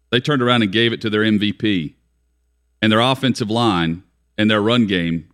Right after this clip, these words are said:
could not get an inch at the goal line against the Jags front. Props to Jacksonville. Uh, a, a, Trevor Lawrence ends the, the regular season with his best performance.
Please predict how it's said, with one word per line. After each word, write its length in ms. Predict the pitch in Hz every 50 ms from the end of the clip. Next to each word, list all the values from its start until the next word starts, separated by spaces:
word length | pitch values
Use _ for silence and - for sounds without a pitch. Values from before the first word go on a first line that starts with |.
| _
could 180 | _ - 147 135
not 240 | 131 131 127 - 104
get 200 | 110 113 117 101
an 160 | 98 98 - -
inch 480 | 127 120 101 - - - - - - - _ _ _ _ _ _ _ _ _ _ _ -
at 120 | 110 107
the 80 | - 113
goal 280 | 95 117 117 113 110
line 400 | 101 95 90 87 85 82 82 78 - _ _ _ -
against 340 | 107 98 107 113 101 - -
the 80 | 101
Jags 340 | 95 98 95 95 95 90 -
front. 340 | - - 95 90 85 73 - _ _ _ _ _ _ _ _ _
Props 240 | - 127 151 170 - -
to 80 | 160
Jacksonville. 840 | 135 117 127 139 147 147 - - 113 92 87 92 90 87 90 90 - _ _ _ _ _ _ _ _ -
Uh, 300 | 98 104 107 - 117 117 95 - - -
a, 40 | 113
a, 200 | 117 113 87 - _ _ _ _ _ _
Trevor 300 | - - 139 151 156 160
Lawrence 580 | 156 147 151 160 160 135 127 - - - - - _ _ _ _ _ _ _ -
ends 280 | 135 147 156 139 117
the, 240 | - 131 123 120 120 -
the 100 | 117 127
regular 400 | 120 131 143 139 135 139 135 131
season 720 | 127 - 135 139 143 147 131 123 113 104 104 101 95 - _ _ _ _ _
with 180 | - 117 117 117
his 160 | 135 110 92
best 280 | 92 117 127 131 -
performance. 720 | - 127 110 - 117 120 127 120 101 - - - - -